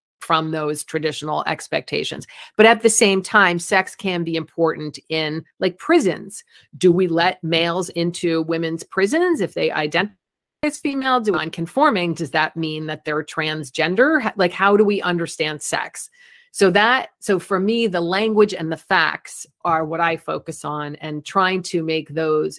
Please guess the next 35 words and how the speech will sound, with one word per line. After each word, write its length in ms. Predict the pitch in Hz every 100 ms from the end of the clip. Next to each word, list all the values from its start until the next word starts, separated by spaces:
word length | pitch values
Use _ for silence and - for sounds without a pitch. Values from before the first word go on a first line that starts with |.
| -
to 360 | - 156 151 - _ _ _ _ _ _ _ _ _ _
not 360 | 185 185 196 196
dilute 480 | 170 156 175 190 -
the 80 | 160
language. 560 | 160 170 160 - - - _
If 100 | -
I'm 100 | 156
not 160 | 175 208
allowed 300 | 202 190 180
to 100 | 185
say 200 | 185 170
what 180 | 165 170
male 180 | 165 165
and 140 | 165
female 380 | 180 170 160 160
is, 200 | 165 156
or 80 | 151
if 140 | -
people 300 | - 202 190
aren't 200 | 165 165
allowed 360 | 156 160 156 151
to 80 | 147
describe 480 | 151 - 160 160 156
that, 240 | 156 151 - - _ -
I 80 | 175
think 320 | 185 180 180
it, 220 | 160 - _ -
um, 400 | 156 156 151 151 _ _ _ -
messes 440 | 180 208 220 196
with 200 | 180 180
power 360 | - 196 202 202
dynamics 600 | 170 156 156 151 151 -
in 180 | 190 170
the 60 |
conversation, 1000 | 165 165 160 151 - 151 175 247 277 302